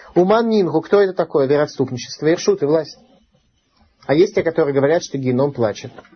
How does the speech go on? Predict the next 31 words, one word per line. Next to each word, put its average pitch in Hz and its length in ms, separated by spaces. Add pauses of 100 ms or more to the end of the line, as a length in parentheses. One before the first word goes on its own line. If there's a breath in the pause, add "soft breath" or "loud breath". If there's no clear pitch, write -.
(460)
по 113 100
поводу 117 540 (280)
этих 135 280
двух 110 180
дочерей. 104 420 (640 loud breath)
Обратите 190 400
внимание, 156 560 (880 loud breath)
что - 200
это 196 140
высказывание 180 540
в 156 40
Гмаре 175 260
сказал 151 360
Мар 139 160
Угба. 95 400 (1120)
Про 143 160
Мар 151 220
Угба 175 280
дословный 143 420
перевод, 147 480 (420)
э, 151 60 (120)
Угба — 185 340
это, 139 500 (200)
э, 127 340
факел. 110 340 (1700 soft breath)
Про 147 140
Мар 165 180
Угбу 202 260
рассказывают 147 420
следующую 117 400
историю. 73 320